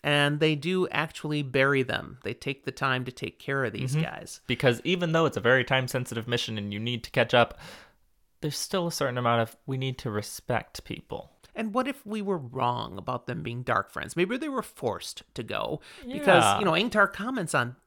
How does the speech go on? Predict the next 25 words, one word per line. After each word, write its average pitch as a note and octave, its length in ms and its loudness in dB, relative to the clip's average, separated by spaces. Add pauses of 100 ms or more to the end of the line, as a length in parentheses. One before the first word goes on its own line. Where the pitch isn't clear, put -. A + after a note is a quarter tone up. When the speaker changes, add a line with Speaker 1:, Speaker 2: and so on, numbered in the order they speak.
Speaker 1:
again, C#3 440 -2
that - 220 -14
these G#3 280 -4
guys A#2+ 420 -4
had D#3 120 -2
just B3 360 0
a F3+ 40 4
month F#3 300 2
ago C3+ 300 2
saved G#3+ 680 -2
Lord F#3+ 400 0
Agomar F3+ 640 2
at F3+ 120 -4
the E3+ 40 -2
Battle F3+ 320 2
of F#3 100 -4
Tarwin's G3 440 -2
Gap. - 440 -6
Speaker 2:
So E3 220 -6
let's F3+ 260 2
give D#3 280 0
them B2+ 360 4
their A#2+ 300 4
honorable A2 520 4
burial. - 580 -6